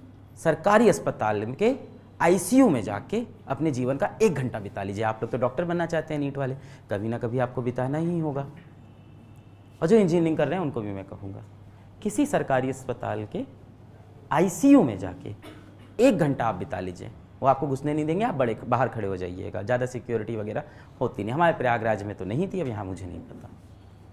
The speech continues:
आप एक घंटे खड़े हो जाइए, आपको जीवन में इतने सत्य दिखेंगे ना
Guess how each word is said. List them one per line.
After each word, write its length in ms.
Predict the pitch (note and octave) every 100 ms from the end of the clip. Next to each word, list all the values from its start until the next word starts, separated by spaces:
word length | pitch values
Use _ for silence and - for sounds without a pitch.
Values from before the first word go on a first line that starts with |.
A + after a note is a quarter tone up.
| - - -
आप 180 | D#3 E3
एक 160 | B3
घंटे 220 | G#3+ G#3 G#3
खड़े 160 | F3
हो 100 | E3+
जाइए, 600 | E3+ E3 G3 B3+ - - - - - -
आपको 340 | D3+ E3+ -
जीवन 280 | G#3+ D3+ F#3
में 160 | G3+ F3
इतने 300 | C3+ D#3 C4+
सत्य 320 | - F#3+ -
दिखेंगे 380 | C3 A#2 G2+ G#2
ना 120 | A#2